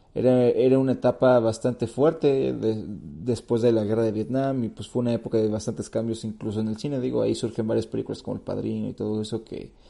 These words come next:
que van un poco de la mano, ¿no? De, de todo este trauma que,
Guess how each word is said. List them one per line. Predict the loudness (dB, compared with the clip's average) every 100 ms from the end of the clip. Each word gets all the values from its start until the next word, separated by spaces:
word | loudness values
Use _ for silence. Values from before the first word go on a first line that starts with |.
| -20 _ _
que | -2
van | -2
un | -2
poco | -2 0
de | 0
la | -2
mano, | -4 -4 -4
¿no? | -4
De, | -4 -4
de | -6 -8 -6
todo | -2 2 2
este | 2 -2
trauma | -4 -2 0 -2
que, | -6 -6